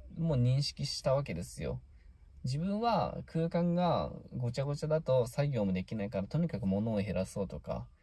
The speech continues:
あとはすぐなんか集中力なくす、なくなるから、とにかくいい椅子を使おうとか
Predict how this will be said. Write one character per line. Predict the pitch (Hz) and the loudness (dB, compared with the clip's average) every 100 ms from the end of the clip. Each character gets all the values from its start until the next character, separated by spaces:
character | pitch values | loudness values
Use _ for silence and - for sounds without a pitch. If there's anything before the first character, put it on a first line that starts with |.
| - - - | -20 -20 -4
あ | - | -2
と | 170 | 2
は | 127 | 0
す | - 214 | 0 -4
ぐ | 214 214 156 82 - | -2 0 0 0 -2
な | 98 | -4
ん | 104 | -2
か | 92 82 | 0 -2
集 | - 131 | -2 -4
中 | 127 131 | -2 -2
力 | 104 - | -4 -2
な | 92 | -4
く | - | -4
す、 | - - | -10 -4
な | 123 | -2
く | 110 | -2
な | 110 | -4
る | 120 | -2
か | 107 | 0
ら、 | 110 107 101 | 0 0 -2
と | 190 | -2
に | 202 | -2
か | 156 | -4
く | 101 | -4
い | 113 135 101 | -4 -2 -2
い | |
椅 | |
子 | 95 - | -4 -6
を | 90 | -8
使 | - 104 | -4 0
お | 98 | 0
う | |
と | - 73 | 0 -6
か | 92 67 | -4 -6